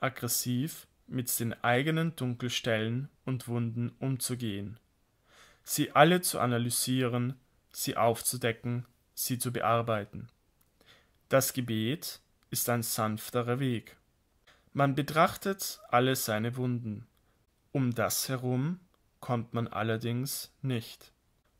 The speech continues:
Und das hält bereits viele vom Gebetsweg ab, ohne sie aufzukratzen. Man vertraut darauf, dass eine heilende Liebe Radha Krishnas Güte, die erfreut sind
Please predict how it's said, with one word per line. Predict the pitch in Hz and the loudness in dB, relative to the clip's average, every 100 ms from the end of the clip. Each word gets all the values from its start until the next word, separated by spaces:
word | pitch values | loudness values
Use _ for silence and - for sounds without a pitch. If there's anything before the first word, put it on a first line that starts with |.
| - | -2
Und | 143 139 | 2 8
das | 151 - - | 8 6 0
hält | 117 110 117 - - - | 0 0 -2 -4 -10 -6
bereits | 139 117 110 - | -2 2 2 0
viele | - - 131 117 113 135 - _ - | -6 -2 0 2 2 0 -6 _ -14
vom | - 117 117 | -6 -4 -4
Gebetsweg | 113 113 110 - - 117 117 131 - - | -4 -2 -2 -4 -4 -2 -2 -6 -16 -4
ab, | 113 - - - _ _ _ - | -4 -4 -14 -20 _ _ _ 0
ohne | 143 175 | 4 4
sie | 180 - 120 117 127 - _ | 2 0 0 -2 -4 -8 _
aufzukratzen. | - 117 113 - 120 - 110 - - 110 - _ _ _ _ _ _ _ _ _ _ _ _ | 0 0 0 -6 -8 -4 -4 -4 -8 -10 -14 _ _ _ _ _ _ _ _ _ _ _ _
Man | 143 135 | 2 2
vertraut | - 131 131 156 214 - - | 0 -4 4 6 6 2 0
darauf, | 117 113 113 143 - - - - | 2 4 2 0 -4 -16 -20 -4
dass | 123 - | -2 0
eine | 120 120 113 | 0 0 0
heilende | 123 127 156 170 165 | 0 2 4 2 0
Liebe | 156 127 123 113 113 135 _ _ _ - | 0 0 0 2 0 -2 _ _ _ -4
Radha | 117 120 156 | 4 4 4
Krishnas | 151 131 120 - 113 - | 0 -2 -2 -2 -4 -4
Güte, | 127 113 - 120 123 165 _ _ _ _ _ _ - | -4 -4 -2 -2 -2 -4 _ _ _ _ _ _ 0
die | 139 | 2
erfreut | 120 - 127 185 202 | 2 4 6 6 4
sind | - 113 110 131 - | -2 -2 -2 -4 -8